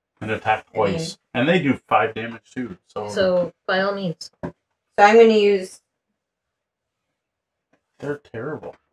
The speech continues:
Speaker 1: Like, really terrible.
Speaker 2: Well, let's use
Speaker 1: Four damage. And they're gonna attack, poison, then attack again.
Speaker 2: I'm gonna use black, so that way the night
Speaker 1: Yeah.
Speaker 2: demon at least doesn't muddle people.
Speaker 1: Mm-hmm.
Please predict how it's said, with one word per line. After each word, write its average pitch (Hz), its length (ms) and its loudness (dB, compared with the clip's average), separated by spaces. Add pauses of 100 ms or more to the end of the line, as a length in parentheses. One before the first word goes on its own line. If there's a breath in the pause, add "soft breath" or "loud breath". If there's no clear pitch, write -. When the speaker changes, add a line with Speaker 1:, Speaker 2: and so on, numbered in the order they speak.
(300)
Speaker 1:
Like, 254 200 -8
really - 420 -10
terrible. - 200 -2
Speaker 2:
Well, 196 200 8
let's 220 280 4 (400)
use 214 160 -4
Speaker 1:
Four 135 240 2
damage. 117 500 -2 (400)
And 110 100 -12
they're 110 120 -10
gonna 110 200 -8 (120)
attack, - 300 -4
poison, 117 360 -8
then 104 140 -12
attack 104 360 -8
again. - 400 -18 (200)
Speaker 2:
I'm 208 120 -2
gonna 226 180 6
use 202 220 2 (280)
black, 175 520 6 (260)
so 180 60 2
that 170 200 4
way 170 180 2
the 160 80 -4
night 160 200 -4
Speaker 1:
Yeah. - 120 -2
Speaker 2:
demon 165 140 -6
at 151 140 -4
least - 180 -8
doesn't 165 260 -10
muddle 151 300 0
people. - 440 -4
Speaker 1:
Mm-hmm. 113 300 -18